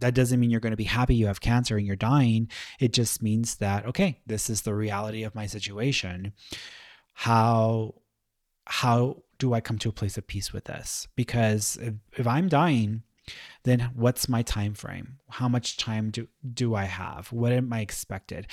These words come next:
That doesn't mean you can't, you know, have a miraculous event happen and you can overcome the cancer. But if you've just received a horrible diagnosis and the doctor says, "You probably have less than a month. This is how advanced this is." Okay,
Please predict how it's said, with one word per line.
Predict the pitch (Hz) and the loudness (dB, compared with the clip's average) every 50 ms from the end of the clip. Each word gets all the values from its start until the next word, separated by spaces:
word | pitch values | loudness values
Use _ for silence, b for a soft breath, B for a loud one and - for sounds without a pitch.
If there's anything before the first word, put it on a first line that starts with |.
| B B - | B B 4
That | 165 160 | 6 6
doesn't | 185 196 - 208 170 | 6 6 6 4 4
mean | 143 135 139 135 | 4 4 4 4
you | 127 127 | 4 2
can't, | - - 147 127 113 113 - | 2 2 2 2 0 -2 -4
you | - 131 120 | -6 -6 -6
know, | 113 110 | -6 -6
have | 104 117 120 117 | -6 -4 -4 -4
a | 113 | -4
miraculous | 113 117 113 107 104 110 - - 120 110 104 - - | -4 -4 -4 -4 -4 -6 -6 -4 -4 -2 -2 -2 -2
event | 107 98 104 101 98 | -4 -4 -4 -4 -4
happen | - 123 123 127 - 117 107 107 | -2 0 0 0 0 0 0 0
and | 104 104 101 101 | 0 0 -2 -2
you | 101 104 | -4 -6
can | - - 104 | -6 -6 -6
overcome | 101 98 92 92 95 - - 135 160 | -6 -6 -6 -10 -10 -6 -2 0 0
the | 175 - | 0 0
cancer. | - - 95 90 90 - 95 87 90 98 B B B B B B - - | -2 -4 -6 -6 -6 -6 -6 -6 -6 -8 B B B B B B 0 2
But | - - | 4 6
if | 156 156 143 | 6 4 4
you've | 151 180 196 185 170 156 147 | 4 2 2 2 0 -4 -4
just | 143 160 151 - - | -2 0 0 2 0
received | 160 135 - - 135 131 131 - - | 0 -2 0 0 0 0 0 -2 -4
a | - 123 110 | -2 -2 -2
horrible | - - - 123 120 123 117 117 113 110 | -2 -2 0 2 2 2 2 0 -2 -2
diagnosis | 113 - 107 101 101 101 101 104 117 131 - - 92 87 92 95 - - - B B B B B B - | -2 -2 -4 -4 -4 -4 -2 0 2 2 2 0 -4 -4 -4 -4 -4 -6 -6 B B B B B B -2
and | 123 123 120 117 113 110 110 110 107 - - | 2 4 4 6 6 4 4 2 0 -2 -4
the | 117 117 | -2 0
doctor | 113 107 107 107 - 110 | 0 0 0 -2 -4 -6
says, | - - 110 98 98 92 - - | -4 -2 0 0 0 -2 -4 -6
"You | 110 | -8
probably | 110 - - - 113 110 117 113 113 107 | -8 -6 -4 -2 0 0 0 0 0 0
have | 104 104 104 98 104 | 0 0 -2 -2 -4
less | 104 98 - - | -6 -6 -6 -6
than | 101 95 | -4 -4
a | 95 | -4
month. | 98 110 120 110 95 98 - - B B B B B | -2 0 0 0 -2 -4 -10 -12 B B B B B
This | - 120 110 - - | -4 -2 -2 0 0
is | 120 - | -2 0
how | 113 107 101 | 0 0 0
advanced | 95 95 101 104 104 110 113 - | 0 0 -2 -2 -2 -2 -2 -4
this | - 104 90 - | -6 -8 -8 -8
is." | - 82 82 - | -10 -10 -8 -4
Okay, | - 160 - 180 156 98 - | -2 0 2 2 0 0 -2